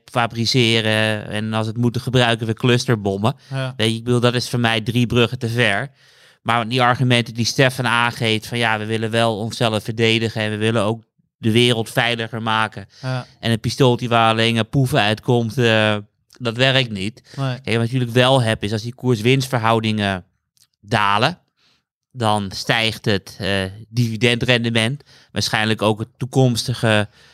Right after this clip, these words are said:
Speaker 1: totaalrendement. En als je ziet hoe de wereld zich aan het, eh, veranderen is, want we hadden natuurlijk Trump. En Trump is natuurlijk iemand die, ja,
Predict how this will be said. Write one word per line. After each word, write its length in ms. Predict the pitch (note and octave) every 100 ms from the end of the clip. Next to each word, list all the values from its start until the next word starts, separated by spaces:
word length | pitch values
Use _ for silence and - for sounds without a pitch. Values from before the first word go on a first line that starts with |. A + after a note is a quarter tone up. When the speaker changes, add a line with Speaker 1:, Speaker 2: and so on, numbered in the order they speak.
| _ _
Speaker 1:
totaalrendement. 1000 | - A2+ C3 C3+ C3+ A2+ G2+ G2 F#2+ F#2+
En 60 | A2+
als 140 | G2+
je 60 | A#2
ziet 220 | - B2+
hoe 100 | A2+
de 120 | G#2+
wereld 360 | A2 B2+ A2+ G#2
zich 200 | A#2+ A#2+
aan 200 | A2+ A2+
het, 260 | G#2+ - _ _ _ _ _ _
eh, 220 | - G#2+ G#2
veranderen 640 | - A#2+ C3 C#3 B2 F#2+
is, 120 | F2+
want 120 | A2+ A2+
we 60 |
hadden 240 | A2+ B2+ A#2
natuurlijk 380 | A2+ A#2+ G#2+ -
Trump. 380 | C3 C#3 B2+ - - - _
En 200 | G2 A2
Trump 320 | - C3 B2 B2
is 120 | -
natuurlijk 240 | B2 A2+
iemand 500 | G#2 B2+ A2+ G#2+ G2+
die, 360 | A2+ A2+ G#2+ - _ _ _ _ _ _ _ _ _ _ -
ja, 340 | G2+ G#2+